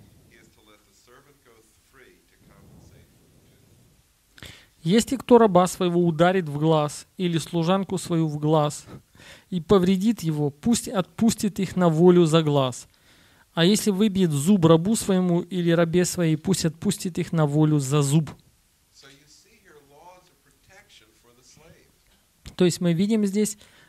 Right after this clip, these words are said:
Speaker 2: закон, защищающий рабов.
Speaker 1: Certain kinds of injury.
Speaker 2: Injury. То есть здесь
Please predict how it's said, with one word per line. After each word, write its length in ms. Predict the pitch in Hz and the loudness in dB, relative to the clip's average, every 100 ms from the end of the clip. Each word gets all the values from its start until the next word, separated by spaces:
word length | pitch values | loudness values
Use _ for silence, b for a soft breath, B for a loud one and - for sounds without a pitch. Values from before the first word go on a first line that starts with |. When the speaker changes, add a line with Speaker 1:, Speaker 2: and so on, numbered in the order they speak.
| b | b
Speaker 2:
закон, 760 | 147 131 151 - 196 208 226 220 - | -6 -4 -4 -2 2 4 4 -2 -12
защищающий 960 | 147 143 - 156 - 180 170 160 - 156 | -8 -6 -4 -6 -2 0 2 0 0 0
рабов. 340 | 151 147 139 - - | 0 2 2 0 -16
Speaker 1:
Certain 420 | _ _ 131 - _ | _ _ -20 -20 _
kinds 260 | 165 170 170 | -20 -20 _
of 140 | 165 | _
injury. 380 | 170 170 117 82 - - b b b b _ _ _ _ _ _ _ _ _ _ _ _ _ _ _ - B B B - | -20 _ -20 -20 -20 -20 b b b b _ _ _ _ _ _ _ _ _ _ _ _ _ _ _ -20 B B B -20
Speaker 2:
Injury. 420 | 160 139 160 - 147 _ _ _ _ _ _ _ _ 175 _ _ _ _ _ _ _ _ _ _ _ _ _ 240 _ _ _ _ _ _ _ _ _ _ _ _ b b b | -20 -20 -20 -20 -20 _ _ _ _ _ _ _ _ _ _ _ _ _ _ _ _ _ _ _ _ _ _ _ _ _ _ _ _ _ _ _ _ _ _ _ b b b
То 80 | 202 | -2
есть 100 | 175 | 0
здесь 220 | 202 - | -2 -4